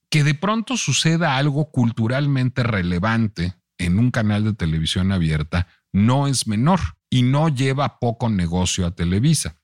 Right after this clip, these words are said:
Creo que eso es muy importante. Lo que logró Wendy Guevara es trasladar la lógica de las redes sociales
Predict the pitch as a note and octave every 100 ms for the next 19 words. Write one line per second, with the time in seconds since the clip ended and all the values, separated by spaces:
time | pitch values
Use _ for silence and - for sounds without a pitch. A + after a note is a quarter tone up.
0 | _ - G#2+ A2+ G#2+ G2 F#2+ G2+ G2 F#2
1 | - - - F2 F#2 F#2 G2 G2+ A#2 B2
2 | F3+ F#3+ D#3+ F2 - A#2+ D3 D3 D#3+ D#3
3 | D#3 G#3+ C4 G#3+ E3 D#3+ C#3 F2 E2 D2+
4 | E2+ - _ _ _ B2 C3 - A2+ G#2
5 | - G#2+ A#2 D3 D#3 D#3 - G2 F#2+ G#2
6 | C3 - B2 - A2+ F#2+ D#2 D#2 F#2 F#2+
7 | G2 - - - E2+ C#2+ E2 -